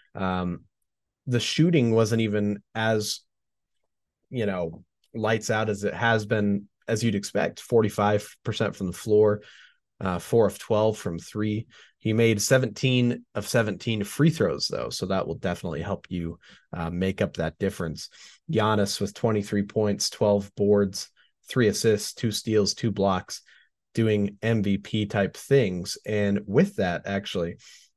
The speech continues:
um, his importance to the Bucks with this game, some point during this game, uh, Giannis passed Kareem Abdul-Jabbar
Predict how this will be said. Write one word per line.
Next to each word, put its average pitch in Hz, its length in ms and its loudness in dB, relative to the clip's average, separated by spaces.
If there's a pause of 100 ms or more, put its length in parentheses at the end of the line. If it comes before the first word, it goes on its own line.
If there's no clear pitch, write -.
(140)
um, 95 480 -2
his 107 440 0
importance 101 400 0
to 95 80 -6
the 90 80 -4
Bucks 104 640 -2
with 110 400 -2
this 110 380 0
game, 104 460 0
some 120 180 0
point 95 220 -4
during 85 180 -4
this 87 160 -8
game, 87 300 -6 (420)
uh, 95 100 -2
Giannis 110 560 2 (540)
passed - 640 0
Kareem 110 400 2
Abdul-Jabbar 95 760 -2